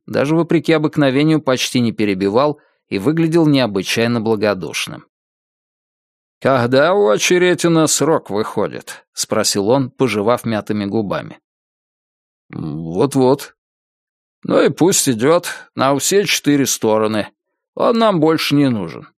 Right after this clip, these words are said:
У нас теперь блогер есть этот. Как его? Дрёмов. Мы его за разглашение тайны следствия закроем".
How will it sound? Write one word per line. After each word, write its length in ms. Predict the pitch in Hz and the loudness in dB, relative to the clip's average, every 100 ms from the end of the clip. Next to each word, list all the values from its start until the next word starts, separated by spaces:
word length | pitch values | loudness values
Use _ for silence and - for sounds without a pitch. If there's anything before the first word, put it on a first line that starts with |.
| _ - | _ -4
У 160 | 139 | 0
нас 260 | 175 196 - | 2 2 0
теперь 300 | - - 190 | -2 -2 0
блогер 520 | 156 190 180 113 117 | 2 4 2 2 -2
есть 380 | 104 98 87 - | -2 -4 -4 -4
этот. 400 | 82 - - - _ _ _ - | -6 -8 -14 -18 _ _ _ -2
Как 240 | - - | -2 -2
его? 260 | 90 64 - - _ | -6 -8 -14 -20 _
Дрёмов. 640 | 185 214 156 76 - - _ _ _ - | 0 2 2 0 -10 -20 _ _ _ -4
Мы 200 | 151 208 | 0 2
его 240 | 196 185 | 4 4
за 140 | 151 165 | 4 2
разглашение 840 | 165 135 160 170 - 175 156 151 | 2 2 0 2 2 2 2 0
тайны 400 | - 151 143 143 | 2 0 2 0
следствия 600 | - 147 117 - 82 78 | 0 0 0 -2 -8 -8
закроем". 600 | 78 98 - 62 - | -8 -8 -8 -8 -10